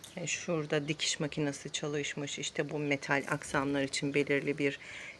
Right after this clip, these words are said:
emek ve enerji harcanmış. Onlar için yazık yani. Boşa enerji, boşa, e,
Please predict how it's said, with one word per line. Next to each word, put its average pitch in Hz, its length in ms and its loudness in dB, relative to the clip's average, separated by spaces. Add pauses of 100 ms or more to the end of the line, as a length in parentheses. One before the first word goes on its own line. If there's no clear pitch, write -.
(120)
emek 147 420 2
ve 151 60 6
enerji 143 580 2
harcanmış. 143 840 0 (480)
Onlar 269 280 8
için 311 300 2
yazık 277 440 2
yani. 139 400 8 (120)
Boşa 165 280 4
enerji, 135 680 2
boşa, 170 560 0 (1200)
e, 165 380 0